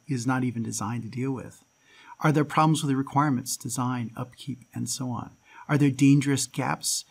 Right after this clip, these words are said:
in the fault responses? So S P Is are about feedback at the design loop level rather than adaptation and feedback solely at runtime. There could easily be some things that are a K P I and also a trigger for runtime safety monitor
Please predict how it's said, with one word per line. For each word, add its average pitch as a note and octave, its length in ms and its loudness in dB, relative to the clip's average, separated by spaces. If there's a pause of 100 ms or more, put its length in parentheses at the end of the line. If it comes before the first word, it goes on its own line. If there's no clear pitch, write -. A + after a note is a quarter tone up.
(120)
in C3 80 0
the C3+ 80 0
fault C3+ 280 -8
responses? - 680 -10 (320)
So - 180 0
S F3 240 0
P - 200 -4
Is C#3 440 2
are C3 200 0
about B2 300 -4
feedback C3+ 680 -2
at C#3 160 -4
the C#3 80 -6
design D3+ 440 0
loop A#2+ 240 -2
level A#2 400 -6 (160)
rather C3 280 -2
than B2 260 -6
adaptation B2+ 640 -6
and A#2+ 160 -4
feedback B2 560 -6 (420)
solely A#2+ 380 0
at A#2+ 80 -8
runtime. A#2 440 -8 (580)
There D#3+ 100 4
could D#3+ 180 2
easily F#3 380 4
be B2+ 240 0
some D#3 340 2
things C#3+ 340 0
that B2 100 -2
are B2 240 -2
a C#3 60 -10
K F3 200 0
P D3 200 -4
I A#2+ 320 -4
and C#3+ 120 -2
also D3 720 2
a - 60 -8
trigger C#3 300 0
for C#3 180 -4
runtime B2+ 380 -2
safety C#3 280 -4
monitor A#2 440 -6